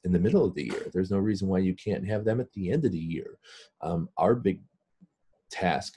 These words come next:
and our big, biggest challenge as a group is to sort of have this family approach. Yeah, guess what? It's gonna,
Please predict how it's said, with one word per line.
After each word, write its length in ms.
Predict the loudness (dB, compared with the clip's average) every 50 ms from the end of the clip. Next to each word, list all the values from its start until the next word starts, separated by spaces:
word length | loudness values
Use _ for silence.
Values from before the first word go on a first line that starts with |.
| -6
and 100 | -2 0
our 120 | 0 0 0
big, 240 | 0 -4 -4 -4 -8 -16 -20 -6 _
biggest 320 | -2 0 0 -2 -2 -4 -6
challenge 340 | -2 0 2 2 2 0
as 140 | -4 -8 -10
a 40 | -10
group 360 | -4 2 2 2 2 2 0
is 160 | -2 -4 -4 -6 -12
to 480 | -8 -4 -2 0 0 0 0 -2 -4 -4 -6
sort 220 | -4 -2 2 4 4
of 120 | 2 2
have 300 | 2 2 2 4 4 2
this 240 | 0 0 0 -4 -12 -20 -6 _
family 360 | 0 0 2 2 2 2 0
approach. 440 | 0 -2 0 2 2 2 2 0 -2
Yeah, 220 | -4 -4 -4 -4 -6 -2
guess 240 | -2 -2 -2 -4 -6
what? 160 | -8 -8 -8
It's 100 | -8 -8
gonna, 240 | -4 -4 -4 -4 -4